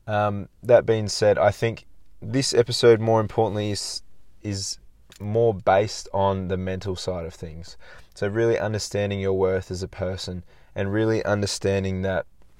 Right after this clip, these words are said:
just because your weight is changing or just because you're unhappy with what current weight you are at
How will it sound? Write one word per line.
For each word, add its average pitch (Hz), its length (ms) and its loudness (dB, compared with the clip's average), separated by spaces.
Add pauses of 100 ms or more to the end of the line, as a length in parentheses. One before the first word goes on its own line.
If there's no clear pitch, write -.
(420)
just 113 220 -4
because 104 320 -4
your 101 220 2
weight 98 300 4
is 92 140 -8
changing 101 500 -4
or 90 140 -4
just 101 180 -8
because 95 240 -4
you're 95 180 2
unhappy 92 640 -2 (400)
with 95 200 -4
what 92 300 -2
current - 320 -4
weight 92 200 -4
you 92 160 -8
are 82 160 -2
at 113 260 6